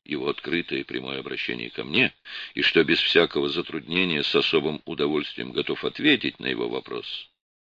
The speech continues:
Сообщенные ему сведения для меня не новы. Наши враги, пытаясь сеять смуту в умах, давно эти и подобные им сведения распространяют. Я во многом не сочувствовал политике и стратегии главнокомандующего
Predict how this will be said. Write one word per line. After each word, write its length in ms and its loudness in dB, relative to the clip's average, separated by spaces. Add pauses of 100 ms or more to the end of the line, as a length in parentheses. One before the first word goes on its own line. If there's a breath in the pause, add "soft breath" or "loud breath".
(280 loud breath)
Сообщенные 840 8
ему 220 0
сведения 480 4
для 160 -2
меня 240 2
не 140 2
новы. 380 2 (600)
Наши 360 8
враги, 380 4
пытаясь 420 10
сеять 420 6
смуту 500 0
в 100 -4
умах, 460 2 (320 loud breath)
давно 540 10
эти 440 10
и 100 4
подобные 640 10
им 360 4
сведения 720 4 (200)
распространяют. 1040 -4 (600)
Я 220 10
во 120 10
многом 460 6
не 80 4
сочувствовал 720 6
политике 580 4
и 200 -4
стратегии 680 2
главнокомандующего 960 -4